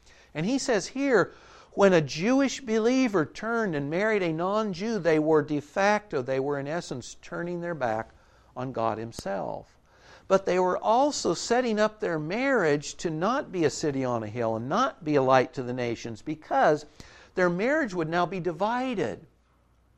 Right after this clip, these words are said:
Because they wouldn't be pursuing the same God, because they would have one person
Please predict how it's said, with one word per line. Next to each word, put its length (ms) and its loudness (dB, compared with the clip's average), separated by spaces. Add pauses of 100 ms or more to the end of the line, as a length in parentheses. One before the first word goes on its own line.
(520)
Because 320 2
they 160 8
wouldn't 260 2
be 140 -2
pursuing 720 -2
the 80 -2
same 360 -2
God, 520 4
because 560 2 (360)
they 120 6
would 140 8
have 240 6
one 300 4
person 600 -2